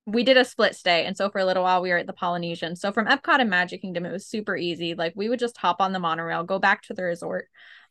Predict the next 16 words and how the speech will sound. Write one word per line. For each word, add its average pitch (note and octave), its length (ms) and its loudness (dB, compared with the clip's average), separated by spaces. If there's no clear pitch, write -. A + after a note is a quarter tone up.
Um, F#3 520 2
and A3 160 4
I G#3+ 120 6
just C4+ 220 0
got C4+ 200 4
used G3+ 500 -6
to G3+ 240 0
just - 380 0
spending A3+ 500 4
a G#3 120 -2
few G3 320 -2
hours F#3 500 2
out F3 200 4
of G3 140 -4
the F#3+ 80 -2
park. F#3 420 -4